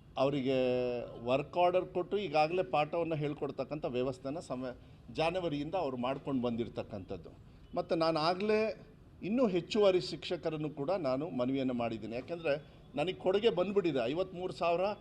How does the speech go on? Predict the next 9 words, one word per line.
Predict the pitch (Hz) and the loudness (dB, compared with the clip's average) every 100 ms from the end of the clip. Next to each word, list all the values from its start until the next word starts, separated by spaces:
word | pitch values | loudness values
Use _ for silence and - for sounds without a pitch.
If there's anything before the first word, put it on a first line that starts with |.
| - - - - | -12 -20 -18 -8
ಟೀಚರ್ಸ್ | 190 - 190 - | -6 -2 -2 0
ಕೊರತೆ | - 160 170 190 | 0 2 4 4
ಇರೋದು | 185 175 202 | 4 4 2
ಇಲಾಖೆ | 151 175 - 190 | 2 2 2 0
ನನಗೆ | 180 165 127 | 0 0 2
ಬಂದುಬಿಟ್ಟಿದೆ. | 185 196 170 139 104 - - - - - - | 2 2 2 0 -4 -6 -14 -20 -20 -16 -8
ಈಗ | 180 190 | -2 -2
ಹನ್ನೆರಡು | 165 190 226 220 | 0 0 0 0
ಸಾವಿರ | - 180 | 2 4